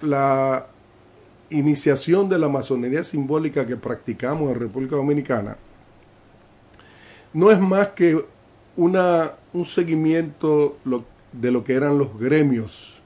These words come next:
eh, que existían en la Edad Media y en la Antigüedad, eh, donde hombres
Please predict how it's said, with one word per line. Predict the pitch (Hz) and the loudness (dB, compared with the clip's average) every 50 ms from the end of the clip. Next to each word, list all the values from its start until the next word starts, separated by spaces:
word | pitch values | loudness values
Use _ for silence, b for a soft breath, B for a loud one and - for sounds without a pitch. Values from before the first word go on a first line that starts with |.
| b b b b b b b b b b b b - - - - _ - | b b b b b b b b b b b b -20 -20 -20 -20 _ -10
eh, | - 131 120 123 123 123 123 | -6 -4 -2 -2 -2 -2 -2
que | - 139 | -4 -4
existían | 127 - - 135 127 - - 147 147 151 147 143 143 143 143 143 - - - | -4 -2 -2 -4 -4 -2 0 2 4 4 4 4 2 2 0 -2 -4 -10 -10
en | - 135 123 123 123 123 123 120 - - - | -8 -6 -4 -4 -4 -4 -4 -6 -10 -12 -8
la | 143 120 117 117 117 | -6 -4 -2 -2 -2
Edad | 113 117 135 139 | 0 0 2 4
Media | 139 147 156 151 139 143 139 131 127 | 6 6 4 4 4 2 2 4 2
y | 131 127 | 2 2
en | 123 | 2
la | 123 123 | 0 0
Antigüedad, | 123 120 123 - 135 123 123 139 139 135 131 117 117 113 - - b b b b b b b b b b - - | -2 -4 -4 -2 -2 2 4 4 4 4 2 0 -2 -6 -10 -16 b b b b b b b b b b -8 -4
eh, | - 127 123 123 120 | 0 0 0 2 2
donde | 120 135 139 143 135 135 135 131 131 131 131 - - - - - - - - - - - - - - - - - - - _ - - - _ - - - | 4 4 4 4 4 4 6 6 4 2 0 -6 -12 -20 -20 -20 -20 -20 -20 -20 -20 -20 -20 -20 -20 -20 -20 -20 -20 -20 _ -20 -20 -20 _ -20 -4 0
hombres | - 185 165 143 120 117 127 131 - - - - - - - | 2 2 4 2 0 -2 -4 -6 -8 -10 -12 -14 -16 -18 -20